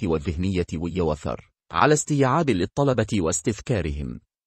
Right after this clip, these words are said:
انخفاض نسبة السكر في الدم يسبب توتر الأعصاب واستثارتها، فترى الصائم عصبي جدًا وسهل الغضب، ولذلك تكثر المشاجرات في رمضان بصورة كبيرة.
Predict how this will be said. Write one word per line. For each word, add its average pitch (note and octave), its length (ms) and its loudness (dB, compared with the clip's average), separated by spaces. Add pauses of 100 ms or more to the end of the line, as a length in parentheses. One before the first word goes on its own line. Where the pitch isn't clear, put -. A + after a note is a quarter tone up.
(840)
انخفاض D#3+ 560 2
نسبة A2+ 360 2
السكر C3+ 480 -2
في G#2 120 -4
الدم F2+ 240 0
يسبب G#2+ 640 2
توتر F#2+ 420 2
الأعصاب F#2 600 0
واستثارتها، F#2 920 0
فترى A#2 340 0
الصائم G2 440 0
عصبي E2+ 640 2
جدًا G2 380 2
وسهل F#2+ 480 0
الغضب، A2 440 2
ولذلك F2+ 640 0
تكثر A2+ 480 -2
المشاجرات F#2+ 760 0
في G#2+ 220 -2
رمضان F2 520 2
بصورة A#2+ 380 -2
كبيرة. G2 640 -2